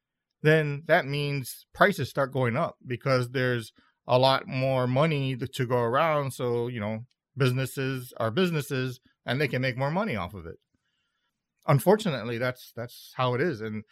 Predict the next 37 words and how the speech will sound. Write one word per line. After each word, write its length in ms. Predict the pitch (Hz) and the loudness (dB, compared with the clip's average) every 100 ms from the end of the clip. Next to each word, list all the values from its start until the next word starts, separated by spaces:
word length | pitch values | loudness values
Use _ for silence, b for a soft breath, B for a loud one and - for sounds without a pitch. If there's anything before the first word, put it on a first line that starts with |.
| b b - | b b -4
people 260 | 185 185 | -2 -2
think 340 | 180 185 180 131 | -4 -4 -4 -4
that, 120 | 131 | -2
oh, 440 | - 151 151 151 151 139 | 0 2 2 0 -2 -2
like, 160 | 131 | -4
some 260 | - 160 156 | -2 -4 -2
other 140 | 151 | -4
countries 680 | 139 143 151 139 135 127 113 _ _ _ _ _ _ | -4 -6 -6 -8 -6 -8 -12 _ _ _ _ _ _
might 240 | 131 131 - | -2 -2 -4
think, 300 | 131 127 117 | -4 -4 -2
"Oh, 220 | 139 123 | 0 0
that's 300 | 127 120 - | -2 -4 -12
pretty 300 | - 143 127 | -6 -4 -2
bad. 420 | 101 120 123 120 | 0 2 2 0
The 100 | 107 | -4
United 280 | 107 117 117 | -4 -4 -4
States 280 | - 120 117 | -8 -10 -10
is 140 | 113 | -8
at, 160 | 107 87 | -8 -8
like, 120 | 101 - | -10 -8
eight 200 | 120 - | -10 -8
point 200 | 123 - | -10 -6
one 200 | 120 117 | -6 -6
percent." 420 | 107 - 127 123 - | -6 -6 -4 -4 -6
Or, 100 | 113 | -8
like, 160 | 113 | -8
well, 440 | 160 131 131 123 - _ _ _ _ | -4 0 0 0 -6 _ _ _ _
it 140 | 151 151 | 2 4
affects 480 | 185 175 - - - | 2 -2 -4 -14 -4
other 240 | 143 143 147 | 0 2 0
countries 400 | 135 123 120 107 | -2 -4 -6 -8
too, 140 | 190 | -6
especially 500 | 117 107 147 131 139 | -6 -4 -4 -4 -8
countries 400 | 117 139 131 127 | -6 -6 -6 -8
like 200 | 120 123 | -6 -6
the 80 | 117 | -6
Philippines. 720 | 156 160 160 113 95 90 - | -4 -2 -2 -6 -10 -12 -18